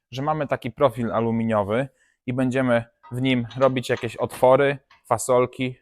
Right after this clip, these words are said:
czy podflansze montażowe, czy po podświetlanie led, no to tak naprawdę tutaj podsys nie ma sensu, bo mamy pompę, która nam zabiera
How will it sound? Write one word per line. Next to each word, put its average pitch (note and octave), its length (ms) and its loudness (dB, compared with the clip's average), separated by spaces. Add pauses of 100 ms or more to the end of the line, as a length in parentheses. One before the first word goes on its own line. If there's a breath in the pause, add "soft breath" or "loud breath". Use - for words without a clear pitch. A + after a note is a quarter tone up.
czy A#2 280 -2 (100)
podflansze B2 580 -2
montażowe, A2+ 720 -2 (140)
czy A2+ 120 -12
po G#2+ 120 -8
podświetlanie A#2+ 600 -4
led, B2+ 280 -4 (440)
no F3 60 -6
to G3+ 120 0
tak G3+ 180 -2
naprawdę E3 400 2
tutaj D#3 380 0 (460)
podsys D3+ 480 2
nie D#3 120 -2
ma D3 120 2
sensu, A2+ 420 0
bo A2+ 120 -4
mamy C3+ 240 -2
pompę, C#3+ 320 0
która B2 300 0
nam B2 160 2
zabiera A#2+ 480 2